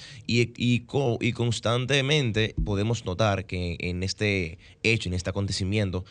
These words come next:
salta Jesús y dice que cualquiera de ellos que no había cometido una falta, que tirara la primera piedra.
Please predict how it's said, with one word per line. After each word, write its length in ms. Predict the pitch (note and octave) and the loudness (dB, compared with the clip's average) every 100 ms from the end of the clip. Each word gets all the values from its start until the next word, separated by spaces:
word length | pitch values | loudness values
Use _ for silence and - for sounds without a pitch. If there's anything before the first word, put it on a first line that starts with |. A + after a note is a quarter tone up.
| - - | -18 -10
salta 340 | - G2+ A2 | -2 -2 0
Jesús 400 | A2 G2+ G#2+ G2+ | 0 0 -2 -4
y 120 | - G#2 | -2 0
dice 360 | A2 - E2+ - - - - | 0 0 -4 -6 -20 -20 -8
que 140 | G2 | -4
cualquiera 580 | F#2+ A2 G#2 - C3 D3+ | 0 0 0 0 2 4
de 220 | C3+ A#2 | 2 2
ellos 280 | A2 F#2+ E2+ | 0 0 -2
que 140 | - G2+ | -2 0
no 80 | |
había 200 | G2+ A2+ | 2 2
cometido 540 | A2+ A2+ G2+ - A#2 A2 | 0 -2 -2 0 0 2
una 180 | A2+ G#2 | 0 0
falta, 500 | A#2+ G#2+ F#2+ E2+ E2 | 0 0 -2 -6 -4
que 120 | G#2 | -2
tirara 300 | G2+ G2+ G#2 | 0 2 2
la 140 | G2+ | 0
primera 340 | F#2+ F#2 F#2 F2 | -2 -2 0 0
piedra. 400 | E2 D#2+ E2+ | -2 -4 -6